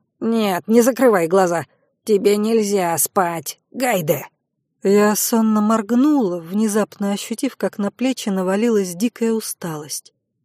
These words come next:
Будто все кости разом вынули, оставив внутри только хлипкий кисель. Никаких сил, никаких мыслей,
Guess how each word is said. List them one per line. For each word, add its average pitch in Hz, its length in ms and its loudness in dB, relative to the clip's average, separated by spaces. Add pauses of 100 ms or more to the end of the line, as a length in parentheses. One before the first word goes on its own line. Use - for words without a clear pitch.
Будто 277 360 -2
все - 220 -2
кости - 440 -2
разом 214 520 -2
вынули, 208 680 -2
оставив 247 580 0
внутри 254 360 2
только 233 360 2
хлипкий 233 520 -4
кисель. 170 580 -6 (400)
Никаких 214 920 0
сил, 165 520 -8 (320)
никаких 262 720 0
мыслей, 226 680 -2